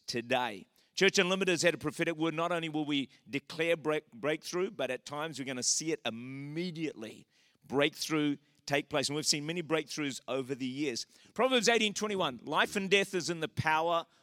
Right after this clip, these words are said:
of the tongue." So we're made in the image of God. Tell the person next to you, "You're made in the image of God." Some of them need to be reminded. They may not look like it, but they are.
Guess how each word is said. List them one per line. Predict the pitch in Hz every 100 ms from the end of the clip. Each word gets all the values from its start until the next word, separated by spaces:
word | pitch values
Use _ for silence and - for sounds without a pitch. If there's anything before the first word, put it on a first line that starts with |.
| _
of | 127 139 139 135 117 _ -
the | 107 131 123 - - _ _
tongue." | - - 123 101 - - - _
So | - 160
we're | 170 254
made | 233 240 233
in | 202
the | 202
image | 208 208 160
of | 156
God. | 165 185 156 110 _ - - _ -
Tell | 233
the | 320
person | 277 240 196
next | 226 -
to | 196
you, | 180 185 _ -
"You're | 277
made | 311 269
in | 247
the | 233 233
image | 240 214
of | 202
God." | 302 359 147 - -
Some | 220 226
of |
them | 214
need | 196 208
to | 180
be | 180
reminded. | 175 170 185 190 143 - _ _
They | -
may | 165 208
not | 202
look | 190 240
like | 233 226 220
it, | 190
but | 196
they | 196 196
are. | 175 117